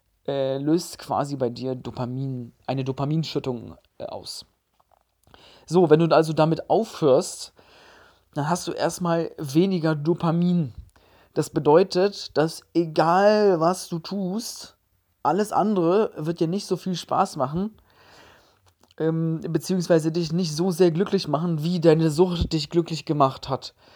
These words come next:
Im Endeffekt bedeutet das, dass alles langweilig ist,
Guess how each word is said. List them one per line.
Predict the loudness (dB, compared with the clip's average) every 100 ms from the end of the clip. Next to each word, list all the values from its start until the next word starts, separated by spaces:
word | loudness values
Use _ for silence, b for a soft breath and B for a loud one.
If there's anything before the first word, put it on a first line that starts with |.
| b b -10
Im | -4 -2 -2
Endeffekt | -4 -4 -4 -4 -6
bedeutet | 0 2 2 2
das, | 0 0 -4 -14 _ _ _ _ _ -6
dass | -6 -8 _ _ _
alles | 2 6 4 6
langweilig | 4 8 6 6 4
ist, | 0 0 -2